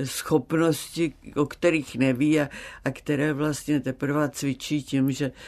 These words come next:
se na věci dívá a zůstávají mu v paměti ty jemné nuance, které třeba u kresby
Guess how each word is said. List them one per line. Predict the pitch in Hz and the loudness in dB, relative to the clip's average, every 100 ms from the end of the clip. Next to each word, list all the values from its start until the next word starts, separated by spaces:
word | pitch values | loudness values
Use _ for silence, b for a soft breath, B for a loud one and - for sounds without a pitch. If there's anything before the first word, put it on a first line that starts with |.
| B - | B -8
se | - 143 | 0 2
na | 135 | 2
věci | 139 151 - 147 | 2 2 0 -4
dívá | 123 123 127 127 135 135 - | -4 -2 0 2 2 2 0
a | 127 123 B B | -2 -2 B B
zůstávají | 147 160 - 170 165 175 | -4 -2 2 2 4 2
mu | 165 | 2
v | 151 | 0
paměti | 160 151 156 147 156 | 0 2 2 2 -2
ty | - | 4
jemné | 151 135 147 151 151 | 6 6 4 4 6
nuance, | 143 135 131 139 135 - 147 B B B | 6 6 6 4 2 2 -2 B B B
které | - 143 151 | 0 2 2
třeba | 147 156 147 - | 0 -2 0 0
u | 127 | -4
kresby | - 160 147 135 139 139 147 | 0 2 4 2 0 2 0